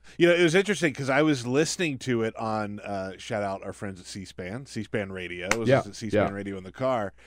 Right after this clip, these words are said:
Speaker 1: and it was pandemonium. It was insane.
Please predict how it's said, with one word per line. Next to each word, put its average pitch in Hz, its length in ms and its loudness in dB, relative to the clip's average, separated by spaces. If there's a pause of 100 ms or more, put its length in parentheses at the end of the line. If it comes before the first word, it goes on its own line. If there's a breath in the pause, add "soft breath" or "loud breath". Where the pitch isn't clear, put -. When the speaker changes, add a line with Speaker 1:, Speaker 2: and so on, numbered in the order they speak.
(380 soft breath)
Speaker 1:
and 127 480 2 (380)
it 220 260 4
was 160 540 4 (560)
pandemonium. 220 720 4 (300)
It 202 120 8
was 202 180 6
insane. 160 400 4